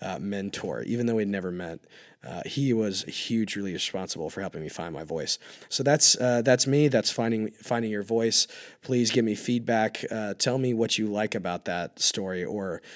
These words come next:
uh, areas that, uh, that I didn't fully expound on that you'd like more details on. All of that I will address in future episodes in the Q and A section. Reach out to me on Twitter at design underscore soapbox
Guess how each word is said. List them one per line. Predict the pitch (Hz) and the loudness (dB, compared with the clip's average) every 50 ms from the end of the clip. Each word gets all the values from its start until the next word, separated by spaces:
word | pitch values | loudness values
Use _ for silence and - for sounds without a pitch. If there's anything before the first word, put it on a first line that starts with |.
| - - - - | -20 -20 -14 -10
uh, | - 104 - | -8 -6 -4
areas | - 110 107 110 113 107 104 98 | -4 -2 0 0 0 0 0 -2
that, | 98 107 101 101 - - - 110 | -2 -2 -2 -2 -2 -2 -2 0
uh, | 101 95 95 92 92 98 | 0 0 0 -2 -4 -4
that | - 113 101 | -4 -2 -2
I | 98 101 | -2 -2
didn't | 98 113 107 110 107 95 - | -2 -2 -2 -2 -2 -4 -6
fully | - - - - 117 113 110 107 110 110 110 107 107 107 - | -8 -12 -8 -4 0 0 2 2 2 2 2 2 0 0 0
expound | 95 - - - - 107 110 117 120 107 | -2 -2 -4 -2 -2 0 0 0 0 0
on | 104 85 82 90 | 0 -2 -4 -4
that | 90 87 - - | -4 -4 -4 -4
you'd | 107 92 104 | -4 -4 -2
like | 101 95 98 - - - | -2 -2 -2 -4 -6 -8
more | 104 101 95 92 | -8 -6 -6 -6
details | 87 87 101 104 - 107 90 87 85 | -6 -6 -6 -4 -4 -4 -6 -6 -8
on. | 78 65 64 - - - - - - - - | -8 -10 -12 -14 -16 -18 -20 -20 -20 -18 -12
All | - - 110 120 | -6 -2 -2 0
of | 113 107 | 0 0
that | 104 107 101 104 98 - - | 2 2 2 2 2 0 -2
I | 98 104 104 | -2 -2 0
will | 104 101 95 90 - | 0 0 0 -2 -2
address | - - 95 - 98 101 104 - - | -4 -6 -4 -2 -2 0 2 2 0
in | - - 98 95 | 0 -2 -4 -6
future | - - 123 123 - 117 | -6 -4 -4 -2 0 0
episodes | 107 104 - - - - 101 95 95 - | 0 -2 -2 -2 -2 -2 -2 -2 -4 -4
in | 98 90 | -6 -6
the | 87 | -6
Q | - - - 107 98 | -6 -4 -4 -4 -2
and | 92 95 | -2 -4
A | 92 92 | -4 -2
section. | - - 90 82 - - 92 85 87 - - - - - - - | -2 -2 -2 -2 -4 -4 -6 -6 -10 -12 -16 -18 -20 -20 -14 -8
Reach | - 110 107 - | -4 -2 2 2
out | 120 104 - | 2 2 2
to | - 107 | 0 -2
me | 107 101 | -4 -4
on | 90 90 98 | -4 -4 -6
Twitter | - - - 151 139 143 131 127 127 120 120 - - - - - - - | -4 0 0 2 4 4 4 4 4 2 0 -4 -14 -20 -20 -20 -12 -6
at | - 110 110 104 - - - - - - - - | -4 -2 -2 -2 -2 -2 -4 -4 -6 -12 -12 -8
design | - 117 104 - 113 101 101 101 98 | -6 -2 -2 0 0 0 -2 -2 -2
underscore | - - 101 - - - 85 82 | -4 -4 -4 -4 -4 -4 0 2
soapbox | - - 127 127 - 110 107 101 95 - - - - | 2 2 2 2 0 0 0 0 0 0 0 -2 -2